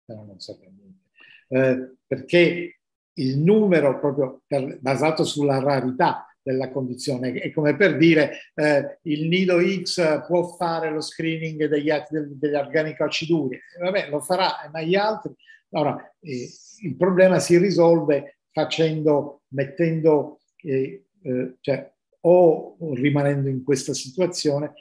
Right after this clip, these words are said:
oppure facendo un salto di qualità e, e, diciamo, interpretando come uno screening generalizzato,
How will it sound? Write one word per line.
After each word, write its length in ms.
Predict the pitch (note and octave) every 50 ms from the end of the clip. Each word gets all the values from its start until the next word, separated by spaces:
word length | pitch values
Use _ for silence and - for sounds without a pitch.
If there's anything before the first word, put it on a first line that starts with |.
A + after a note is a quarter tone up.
| - - _ _
oppure 380 | D#3 C3+ C3 E3 E3+ E3+ D#3+
facendo 340 | D3 C#3 C3+ D3 D#3 D3 C#3+
un 80 | C#3+ C#3
salto 360 | - - D#3 C#3+ C3+ - C#3+
di 160 | C3 C#3+ C3+
qualità 640 | - E3+ D#3 D#3+ F3 E3+ E3+ D#3+ C#3+ D3 D3 D3 - - - - _ _
e, 500 | - D#3+ D#3 D#3+ E3 E3+ E3+ F3 F3 F3
e, 260 | E3 C#3 C3+ C3 C3 B2+
diciamo, 440 | C3 - - D3+ C#3 C#3 C#3 - -
interpretando 840 | F3 C#3 C#3 - D#3 C#3 - C3+ C#3 C#3 F3 F#3+ F#3 E3+ D#3+ -
come 180 | - - E3 E3
uno 160 | E3+ E3+ E3+
screening 800 | D#3+ - - - G3+ A3 A#3 A3+ A3 G#3+ G3+ F#3+ F3+ D#3 C3+ B2
generalizzato, 1080 | - F#3+ G#3 G3+ G3 F#3+ E3+ E3 D#3 D3+ C#3 C3+ - - F#3+ E3+ B2 A2+ - - _